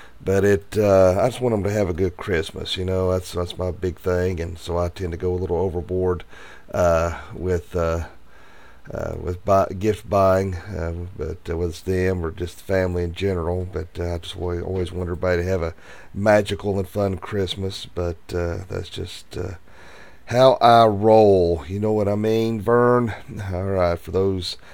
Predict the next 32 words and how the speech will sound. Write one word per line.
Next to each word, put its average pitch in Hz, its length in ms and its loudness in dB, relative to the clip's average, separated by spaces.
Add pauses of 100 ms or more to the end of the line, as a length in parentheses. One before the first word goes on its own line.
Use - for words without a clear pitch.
(160)
don't 104 280 4
know, 101 380 4
that 92 260 2
was 90 260 -2
a, 90 400 2
uh, 87 220 2 (100)
Ernest 98 600 -2
reference. 87 600 -6 (100)
So, - 360 -12 (800)
you - 80 2
know, 135 240 10
we 131 60 8
got 131 200 10
watching 127 360 6
this 107 180 -2
morning. 107 320 2
Let's 98 120 -4
see, 113 100 -4
we 110 60 -2
got 101 260 2
Kim 127 240 0
Stephen 117 340 -2
Hensley, 143 640 0
Angel 123 380 2
Dixon, 147 580 0 (320)
Rusty 147 500 6
Poss, 139 640 4
Amy 165 320 4
Oakes 123 360 2
Turner, 170 600 4
Donna 151 480 8
Taylor, 156 640 2